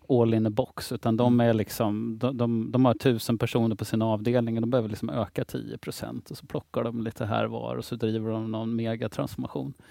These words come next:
Speaker 1: Så det är klart, det är svårt att liksom gå förbi allt det där och säga att vi har en tjänst.
Speaker 2: Mm.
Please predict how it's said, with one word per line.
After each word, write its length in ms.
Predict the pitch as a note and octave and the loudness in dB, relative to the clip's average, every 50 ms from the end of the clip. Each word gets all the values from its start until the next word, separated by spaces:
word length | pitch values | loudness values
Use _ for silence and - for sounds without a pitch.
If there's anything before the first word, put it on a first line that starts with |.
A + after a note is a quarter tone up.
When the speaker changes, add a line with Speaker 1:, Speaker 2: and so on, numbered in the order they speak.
| - - - - - - - - - - - _ _ _ _ _ | -20 -18 -18 -18 -18 -18 -20 -20 -20 -20 -20 _ _ _ _ _
Speaker 1:
Så 120 | - - C3+ | -8 -2 0
det 60 | B2+ | 2
är 20 | |
klart, 500 | A#2+ - D3 B2 - - - - - - - - | 4 6 6 4 4 2 -2 -6 -4 -4 -4 -6
det 100 | - - | -6 -6
är 40 | A#2 | -6
svårt 300 | - - - A#2 - - | -4 -2 -2 -2 0 -2
att 60 | B2+ | -2
liksom 200 | A2+ A2+ - A#2+ | -2 -2 0 0
gå 80 | A2 A2 | 0 0
förbi 320 | - - A#2 A2+ C#3 B2+ | 0 0 4 6 6 6
allt 260 | A2+ A2+ A2 G#2 - - | 4 2 -2 -4 -6 -8
det 60 | A#2 | -8
där 140 | - - - | -8 -8 -8
och 80 | - | -8
säga 160 | - - - | -8 -6 -8
att 200 | - - - - - | -8 -8 -8 -8 -6
vi 80 | C3+ A2 | -2 -2
har 80 | G#2+ | 0
en 80 | A2 A2+ | 0 2
tjänst. 380 | - - - - - - - - - - - - - | 2 0 0 -2 -6 -10 -12 -16 -18 -18 -12 -6 -2
Speaker 2:
Mm. 200 | B2 C3 C3+ | 0 0 0